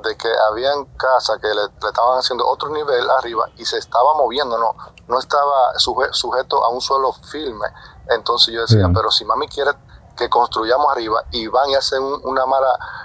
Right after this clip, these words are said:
Speaker 1: eh, fundación, el dinero se va a perder todo".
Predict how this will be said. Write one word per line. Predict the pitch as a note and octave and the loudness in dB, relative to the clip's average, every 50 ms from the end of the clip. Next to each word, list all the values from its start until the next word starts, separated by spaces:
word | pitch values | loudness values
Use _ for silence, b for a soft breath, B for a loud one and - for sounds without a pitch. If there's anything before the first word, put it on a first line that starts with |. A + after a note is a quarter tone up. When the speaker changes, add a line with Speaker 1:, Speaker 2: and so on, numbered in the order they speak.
| B B - | B B -4
Speaker 1:
eh, | - A#2+ A#2+ A#2 A#2 A2+ A#2 A2+ A2 G#2+ | 0 0 2 4 2 2 2 0 -2 -2
fundación, | - - A#2+ A#2+ A#2 A2+ - - D3 C#3 A#2+ A2+ - - - _ _ - - - - - - - - B2 | -2 -2 0 0 0 2 2 2 2 2 0 0 -2 -8 -16 _ _ -20 -20 -20 -20 -20 -20 -6 -4 -2
el | A2+ | -2
dinero | A2 A2 G#2 A2+ B2+ | -2 0 0 0 2
se | A#2+ - A#2 | 2 2 2
va | A#2+ | 2
a | B2 | 0
perder | - B2 A2+ A2 G#2+ | 0 -4 -4 -4 -4
todo". | - - C3+ C#3+ A2+ G2+ - | 0 2 2 2 2 2 -2